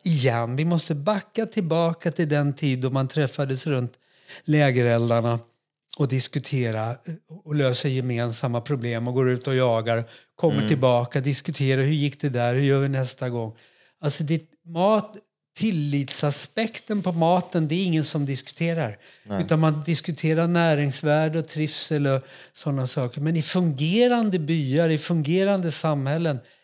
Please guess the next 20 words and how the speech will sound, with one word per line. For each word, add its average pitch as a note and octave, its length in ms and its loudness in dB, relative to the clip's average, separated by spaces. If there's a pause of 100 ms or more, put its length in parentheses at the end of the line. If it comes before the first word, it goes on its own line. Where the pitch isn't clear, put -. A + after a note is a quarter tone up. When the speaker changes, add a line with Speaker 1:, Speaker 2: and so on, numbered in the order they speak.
(340)
Speaker 1:
där E3 220 2
är F3+ 80 4
maten C#3 640 2
central B2 720 0 (540)
för D#3+ 120 -4
tillitsproduktionen. B2+ 1200 -6 (400)
Speaker 2:
Mm. F#2+ 200 -2 (240)
Speaker 1:
Och - 160 -10 (220)
samhällets F3 640 2
viktigaste F3+ 760 -4
resurs D#3 720 -2
är C3+ 200 -4
tillit. C#3 720 -6 (600)
Du D3 60 -20
kan F3+ 100 0
inte F3 140 0
göra D#3+ 140 4
någonting D#3+ 720 4
med A2+ 140 -2
pengar G#2 520 -8